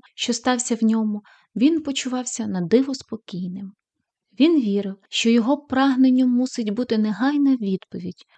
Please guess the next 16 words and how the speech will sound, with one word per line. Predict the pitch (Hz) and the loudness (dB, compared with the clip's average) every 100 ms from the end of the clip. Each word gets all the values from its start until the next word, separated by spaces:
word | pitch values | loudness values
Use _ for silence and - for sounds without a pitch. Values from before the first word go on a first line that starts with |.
| _ | _
бо | 202 | 2
для | 208 202 | 2 2
нього | 214 262 302 220 196 - | 2 2 2 -2 -8 -2
ця | 240 | 2
жага | 233 233 240 269 | 2 2 4 4
була | 247 233 | 2 2
надто | 226 269 330 _ 277 | 2 0 -4 _ -8
велика, | 269 262 220 165 - 208 - _ _ _ _ _ | -6 -4 -4 -6 -6 -16 -20 _ _ _ _ _
надто | 220 220 285 311 _ 277 269 - _ _ | 2 4 4 0 _ -4 -4 -8 _ _
руїницька, | - 247 254 214 185 - - - _ _ _ _ _ _ _ _ - | 2 4 6 4 -2 -8 -14 -18 _ _ _ _ _ _ _ _ -8
щоб | - 214 | 0 0
звичайна | 196 240 262 294 269 | 2 2 4 4 4
справедливість | 269 - 226 226 220 254 269 233 - - _ | 4 -2 -2 -2 -2 -2 -4 -8 -14 -20 _
могла | 190 202 185 240 | -2 -2 0 0
допустити | 233 233 208 - - 247 247 226 - _ | 0 -2 -8 -6 -4 -4 -4 -8 -10 _
їй | 180 175 233 233 | -12 -6 -6 -6